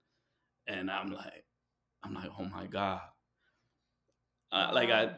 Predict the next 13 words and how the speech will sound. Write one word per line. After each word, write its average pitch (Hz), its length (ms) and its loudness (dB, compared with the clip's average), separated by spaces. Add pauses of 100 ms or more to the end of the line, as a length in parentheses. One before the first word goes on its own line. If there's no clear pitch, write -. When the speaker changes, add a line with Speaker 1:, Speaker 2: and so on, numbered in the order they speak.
Speaker 1:
I 131 100 6
just, 117 300 0
I, 113 140 4
I'm 117 220 2
speechless 123 600 0
at 107 140 0
this 107 140 -2
point. 95 340 -4 (500)
And, 98 360 0
um, 92 360 -4 (920)
and 127 120 2
he 127 120 4
says, 127 380 4